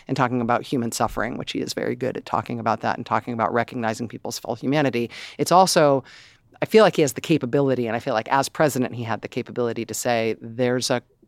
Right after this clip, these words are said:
bigger responsibility that we have here, which is to who we are as a country and how our system of government works and how we speak on issues like this."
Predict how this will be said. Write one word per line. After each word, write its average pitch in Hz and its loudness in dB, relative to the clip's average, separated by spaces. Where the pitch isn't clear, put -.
bigger 165 8
responsibility 120 0
that 95 0
we 123 -6
have 110 -2
here, 92 -8
which - -10
is 120 -4
to 135 -8
who 151 -6
we 147 2
are 107 0
as 110 -8
a 120 -8
country 110 -6
and 123 -2
how 117 0
our 165 6
system 123 -2
of 107 -6
government 113 -4
works 110 -2
and 123 -2
how 143 4
we 123 0
speak - -6
on 110 -6
issues - -12
like - -10
this." - -20